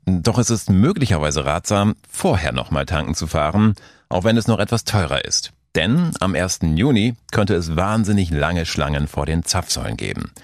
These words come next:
So billig tanken wie schon lange nicht mehr. Da wollen wahrscheinlich alle dabei sein. Und wenn die Nachfrage groß ist, was machen dann die Preise? Sie steigen. Auch in den Wochen danach könnten sie weiter steigen, denn der Tankrabatt könnte dazu verleiten, mehr Auto zu fahren,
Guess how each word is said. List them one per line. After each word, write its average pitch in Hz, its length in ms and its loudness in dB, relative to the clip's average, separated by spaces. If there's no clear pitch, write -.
So 104 260 2
billig 131 300 0
tanken 120 280 2
wie 101 80 0
schon 98 160 2
lange 98 200 2
nicht 73 160 -2
mehr. 80 260 0
Da 76 200 0
wollen 78 240 0
wahrscheinlich 73 640 -2
alle 90 220 0
dabei 69 340 -4
sein. 50 300 -6
Und - 100 -4
wenn 80 120 0
die 80 80 0
Nachfrage 80 500 -2
groß 82 400 -2
ist, - 300 -2
was 95 160 0
machen 95 220 2
dann 87 120 2
die 87 80 -2
Preise? 73 480 -2
Sie - 100 -4
steigen. 113 400 -2
Auch 95 120 0
in 123 60 2
den 127 120 4
Wochen 143 200 2
danach 117 560 2
könnten 196 320 0
sie 73 160 -2
weiter 95 260 0
steigen, 101 400 0
denn 95 140 2
der 87 100 0
Tankrabatt 95 720 -4
könnte 131 360 -2
dazu 160 300 -2
verleiten, 107 600 0
mehr 139 380 0
Auto - 260 -8
zu 73 160 -6
fahren, 85 440 0